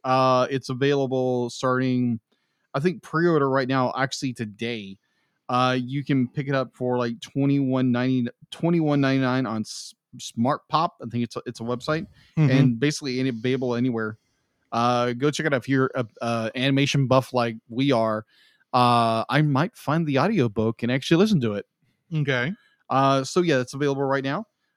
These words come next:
Speaker 1: Uh, I did find something very interesting about a new movie coming out. It's an anime, anime movie. Uh, Tohei, Toho and Comics Wave are proud
Speaker 2: Comics
Speaker 1: to
Speaker 2: Wave?
Speaker 1: Huh?
Speaker 2: Comics Wave?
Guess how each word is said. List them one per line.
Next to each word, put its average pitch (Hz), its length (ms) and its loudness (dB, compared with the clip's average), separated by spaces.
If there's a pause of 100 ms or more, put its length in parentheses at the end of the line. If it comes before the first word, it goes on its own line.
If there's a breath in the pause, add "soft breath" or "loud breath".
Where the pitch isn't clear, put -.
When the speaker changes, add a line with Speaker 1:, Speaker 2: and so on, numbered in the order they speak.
(140)
Speaker 1:
Uh, 147 300 6
I 147 100 2
did 190 260 -4
find 190 260 -2
something 165 440 -2
very 139 240 -2
interesting 135 400 -6
about 123 160 -2
a 117 40 -2
new 117 140 0
movie 131 300 -2
coming 131 240 -2
out. 151 140 -4
It's 120 100 -14
an 104 100 -6
anime, 120 340 -2 (120)
anime 127 360 0
movie. 107 280 -6 (520)
Uh, 127 680 2
Tohei, 180 480 0 (140)
Toho 170 540 2
and 117 640 0 (440)
Comics 170 680 0
Wave 123 640 -2 (120)
are 127 180 0
proud 143 240 0
Speaker 2:
Comics 147 240 0
Speaker 1:
to 135 60 -2
Speaker 2:
Wave? 160 400 -2 (200)
Speaker 1:
Huh? 165 160 4 (220)
Speaker 2:
Comics 147 440 -2
Wave? 165 400 -4